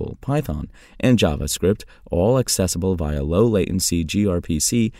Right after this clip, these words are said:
and rest A P Is. It's for this reason Pilati says that Dozer can promise better data query latency. Because of these design choices, Dozer offers a far superior query latency, which is necessary for customer-facing applications, Pilati said.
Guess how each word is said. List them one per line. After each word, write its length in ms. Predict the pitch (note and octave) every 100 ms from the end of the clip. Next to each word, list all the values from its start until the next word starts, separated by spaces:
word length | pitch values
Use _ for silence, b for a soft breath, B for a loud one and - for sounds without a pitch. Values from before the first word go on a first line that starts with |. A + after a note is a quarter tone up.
| b b
and 200 | A#2+ G#2+
rest 360 | D#2 C#2 -
A 80 | D2
P 220 | - D2 - -
Is. 240 | - - - B B B B
It's 160 | E3
for 180 | - D#3+
this 260 | D3 C#3 -
reason 320 | D#3+ C#3+ C3
Pilati 400 | A#2+ F#2+ F#2 E2+
says 440 | - D#3 G#2 F2
that 180 | - D#2+
Dozer 400 | E2+ E2+ F2 G2+
can 160 | - D#2+
promise 380 | D#2 D2+ D#2+ -
better 320 | D#2 D2 D#2+
data 320 | D#2 D2 C#2+
query 340 | - D2 C#2
latency. 760 | C2 F2 C3 D2 C#2 - G#1+ - - _ _
Because 280 | D2+ - F3
of 120 | G2+
these 220 | E2+ E2
design 380 | D2+ D#2 F#2+ D3+
choices, 480 | C#3 C#2+ D2 F2 A#2+
Dozer 420 | - C3 E3 E3
offers 360 | F#2+ F#2 A#2 A2+
a 40 |
far 280 | A#2 - F#2
superior 640 | G2 A2 - F#3+ A2+ D#2+
query 340 | C#2+ - D2+ D2
latency, 640 | D2 - D2 C#2+ - G1+ - B B
which 220 | E2 E2
is 140 | D2+ F2
necessary 560 | A2 D#3+ F2+ C#2+ C#2
for 180 | C#2+ D2
customer-facing 800 | - G2+ - D#2 C#2+ D#2 - D2
applications, 680 | C2 - - C3+ - D#2 D2+ b b
Pilati 400 | - D#2+ C#2 -
said. 380 | - A#2+ G2 -